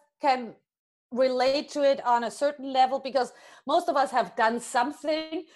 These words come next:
that we thought was like, uh, wacky, uh, it's like so-so. And someone said, "Oh, this was great."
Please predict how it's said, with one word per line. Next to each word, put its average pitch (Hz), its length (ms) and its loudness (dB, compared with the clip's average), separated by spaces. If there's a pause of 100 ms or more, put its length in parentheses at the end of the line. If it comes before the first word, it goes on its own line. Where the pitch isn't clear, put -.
that 254 160 0
we 269 100 -6
thought 262 240 2
was 254 140 2
like, 233 260 2
uh, 269 220 2
wacky, 240 500 0 (300)
uh, 254 280 4
it's - 100 -8
like 240 180 2
so-so. 262 880 0 (380)
And 262 180 2
someone 277 220 -2
said, 254 140 -2
"Oh, 311 120 4
this 571 240 4
was 381 200 2
great." 277 760 2